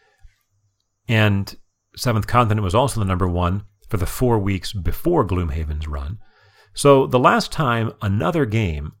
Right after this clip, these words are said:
other than Seventh Continent or Gloomhaven has been number one, you have to go back to September twentieth of last year, almost a full year ago,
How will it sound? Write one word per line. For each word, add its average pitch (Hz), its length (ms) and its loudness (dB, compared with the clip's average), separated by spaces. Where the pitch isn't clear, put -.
other 165 240 2
than 117 240 -2
Seventh 123 320 -2
Continent 107 440 -2
or 95 80 -2
Gloomhaven 87 540 -2
has 82 120 -4
been 101 200 -2
number 92 220 -2
one, 82 380 -2
you 101 100 -2
have 107 80 2
to 117 80 -4
go 104 80 -2
back 107 180 2
to 101 60 -4
September 139 500 0
twentieth 113 800 -2
of 90 160 -2
last 87 400 0
year, 87 240 -2
almost 165 380 -2
a 165 60 -2
full 165 320 -2
year 143 240 2
ago, 78 360 -2